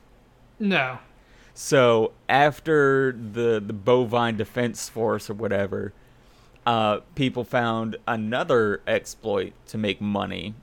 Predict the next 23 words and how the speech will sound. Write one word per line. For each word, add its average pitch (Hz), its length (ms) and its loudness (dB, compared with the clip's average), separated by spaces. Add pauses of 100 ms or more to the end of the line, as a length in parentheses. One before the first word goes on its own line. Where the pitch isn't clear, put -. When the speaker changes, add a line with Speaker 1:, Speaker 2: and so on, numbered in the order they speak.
(880)
Speaker 1:
<laughs> 113 120 -8 (240)
Speaker 2:
that 117 220 0
didn't 135 260 2
involve 117 560 2
killing 104 320 -4
cows. 127 580 -6 (300)
So 113 340 0
they 127 400 2
added 120 480 0
in, 110 540 -4 (100)
uh, 104 260 2
at 107 220 0
C - 160 -8
D 113 160 -6
Projekt 104 500 -2
Red, 98 420 -2 (1000)
the, 107 640 -4
uh, 92 160 -8 (120)
a 117 60 -6
character 131 440 0
called 113 280 -6
the 113 80 -2
Taxman. 104 800 -2